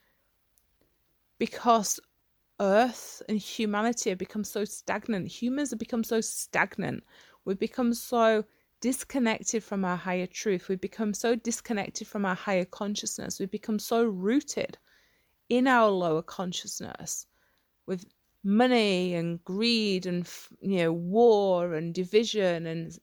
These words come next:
you know, lust and sex and whatever, that we've become so disconnected from the divine truth of who we are. We've become so disconnected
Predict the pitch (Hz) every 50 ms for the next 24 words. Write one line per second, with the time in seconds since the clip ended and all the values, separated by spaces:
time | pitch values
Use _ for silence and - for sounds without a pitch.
0 | _ _ _ _ - - 180 165 165 160 - - _ _ _ - - - 190 202
1 | 208 202 196 - - - - - 190 185 - - 208 - - - - - 196 185
2 | 185 190 202 214 220 214 - 65 62 - - - _ _ _ _ _ _ _ _
3 | _ _ _ _ _ _ _ _ _ _ _ _ _ _ _ - 180 190 214 214
4 | - - 202 226 208 - - 220 - - - - 233 226 220 208 - - - -
5 | - 226 208 208 208 208 208 202 202 190 _ _ _ _ _ _ _ _ _ _
6 | _ _ _ _ _ _ _ _ _ _ - 190 - - 226 214 - - - -
7 | 202 202 202 196 - - - - - 226 190 - - - 208 - _ - - -
8 | 196 185 185 185 190 196 - 202 190 - - - 185 180 180 180 180 185 185 -
9 | - 208 190 190 - 180 180 - - 196 180 180 190 220 220 202 190 185 - -
10 | - - - 269 254 - - - 240 233 247 233 - 226 - - - 208 185 208
11 | - - - - - - -